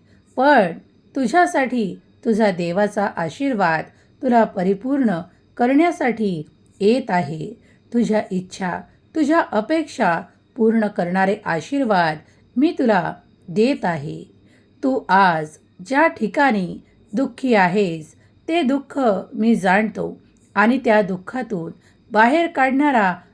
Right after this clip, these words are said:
आशीर्वाद घेऊन आलेला हा पवित्र दैवी ऊर्जेने परिपूर्ण असलेला संदेश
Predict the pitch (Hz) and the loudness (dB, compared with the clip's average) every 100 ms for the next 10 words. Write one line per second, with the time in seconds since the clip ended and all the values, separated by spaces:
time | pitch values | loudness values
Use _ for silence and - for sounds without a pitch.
0 | _ - 190 185 269 254 220 240 233 - | _ -2 -2 -2 -4 0 2 0 -2 -6
1 | 202 220 220 175 - _ _ - 190 185 | -2 0 0 -4 -12 _ _ 0 2 4
2 | 233 202 160 170 - _ _ - 381 - | 4 2 -2 -8 -16 _ _ -4 -4 2
3 | 233 330 285 233 190 170 - _ - 190 | 0 0 -6 -4 -2 -4 -8 _ -6 0
4 | 208 196 208 190 170 220 233 170 170 - | 2 2 -2 -6 -4 0 0 -2 -8 -14
5 | _ - 277 339 330 330 330 330 - 202 | _ -2 0 0 -2 0 2 0 0 -6
6 | - 254 247 240 233 202 185 208 196 160 | -2 0 2 0 -2 -2 0 2 2 -2
7 | - | -10